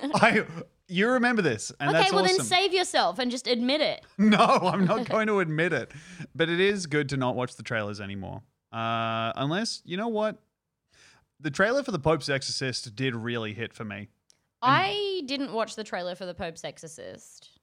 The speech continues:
Speaker 1: You didn't?
Speaker 2: No.
Speaker 1: 'Cause that was the reason I watched it. I, I didn't
Speaker 2: I have
Speaker 1: seek it
Speaker 2: lied
Speaker 1: out.
Speaker 2: to you. We watched it together at the cinemas.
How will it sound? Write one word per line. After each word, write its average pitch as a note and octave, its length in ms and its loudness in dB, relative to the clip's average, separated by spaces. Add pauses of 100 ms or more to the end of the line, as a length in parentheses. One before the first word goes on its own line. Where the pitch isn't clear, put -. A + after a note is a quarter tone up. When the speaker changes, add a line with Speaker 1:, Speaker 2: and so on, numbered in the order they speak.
(180)
Speaker 1:
You C3+ 100 -4
didn't? B2+ 380 -6 (180)
Speaker 2:
No. F3+ 280 -10
Speaker 1:
'Cause D3+ 140 -2
that E3 140 4
was A#3 160 0
the A3 140 -2
reason D3 580 -2
I B2+ 320 -2
watched B2 400 -6
it. C3 100 -6
I, C3+ 200 -2
I D3+ 100 0
didn't G3+ 300 0 (260)
Speaker 2:
I A#3+ 220 2
have C#4 80 0
Speaker 1:
seek F#3+ 140 4
it G#3+ 40 4
Speaker 2:
lied G#3+ 160 6
Speaker 1:
out. A2+ 160 2
Speaker 2:
to A3 60 -4
you. F#3 340 -6 (320)
We G3+ 180 -6
watched F#3+ 340 -6
it F3+ 120 -10
together D#3+ 460 -8
at - 180 -8
the D3+ 100 -14
cinemas. A2 500 -16